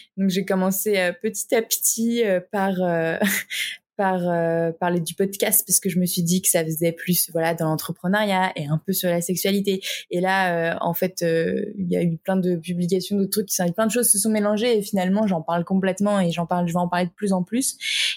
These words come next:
Et, euh, et je me suis dit, mais en fait, pourquoi je me pose la question, puisque moi, mon but, c'est de rendre la sexualité, enfin, de montrer que la sexualité, c'est un milieu comme un autre dans l'entrepreneuriat, mais aussi, euh,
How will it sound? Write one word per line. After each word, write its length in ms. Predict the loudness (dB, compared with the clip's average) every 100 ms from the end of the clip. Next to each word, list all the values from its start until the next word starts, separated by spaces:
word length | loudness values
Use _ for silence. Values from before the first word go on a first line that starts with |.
| -6 -2
Et, 240 | 0 2
euh, 760 | 2 2 2 2 2 0 0 -4 -6 -2
et 60 |
je 100 | 2
me 60 | 2
suis 180 | 0 -2
dit, 140 | 0
mais 100 | 2
en 160 | 0 0
fait, 180 | -4 -6
pourquoi 180 | -2 0
je 80 |
me 100 | 0
pose 200 | 0 0
la 120 | 0 0
question, 380 | -2 -2 0
puisque 360 | 0 -2 -2 0 0 0 -4 _ -20 -12 -2
moi, 120 | 0
mon 160 | 2 2
but, 240 | 0 0
c'est 220 | 0 0
de 120 | 0 0
rendre 240 | 2 2
la 140 | 0
sexualité, 580 | 0 -4 0 0 0 -2
enfin, 120 | -2 0
de 100 | 2
montrer 300 | 0 0 -2
que 40 |
la 80 | -2
sexualité, 460 | -2 -2 0 0
c'est 120 | 0 2
un 60 |
milieu 260 | 2 2 0
comme 180 | 0 2
un 160 | 2
autre 180 | 0 -2
dans 120 | 0
l'entrepreneuriat, 640 | 0 -2 -6 -2 0 2 2
mais 120 | 0
aussi, 380 | 0 0 0
euh, 100 | 0